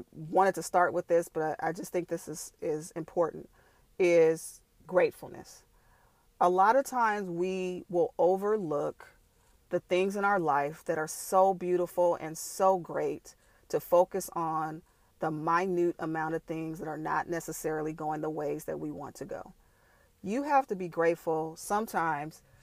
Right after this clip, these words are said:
you have to nitpick gratefulness where you may not be able to find a big thing or what you consider to be a big thing, but you may have to say, "You know what? I woke up, I'm alive today. Um, I'm p-, healthy.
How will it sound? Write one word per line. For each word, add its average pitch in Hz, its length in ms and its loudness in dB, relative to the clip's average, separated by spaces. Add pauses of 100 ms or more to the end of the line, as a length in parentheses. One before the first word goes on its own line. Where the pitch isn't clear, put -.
(100)
you 190 200 -4
have 196 240 6
to 180 100 -4
nitpick 165 720 0
gratefulness 151 680 -6
where 160 360 2
you 170 220 -6
may 202 140 -2
not 202 220 2
be 196 100 0
able 190 140 -2
to 185 60 -6
find 196 260 -4
a 180 40 -2
big 190 320 2
thing 175 380 -4 (240)
or 165 120 2
what 165 180 4
you 208 140 -6
consider 226 420 -2
to 190 60 -4
be 151 200 -4
a 147 40 -2
big 147 260 -8
thing, - 320 -14 (320)
but 165 140 2
you 208 180 -4
may 247 180 -2
have 220 220 -2
to 190 100 -6
say, 180 200 2
"You 170 140 0
know 175 200 -2
what? 220 360 -4
I 165 120 0
woke 175 300 0
up, 185 140 -2
I'm 165 140 -6
alive 156 380 -6
today. 151 420 -6 (560)
Um, 156 400 0
I'm 165 200 -4
p-, - 220 -20
healthy. 185 520 2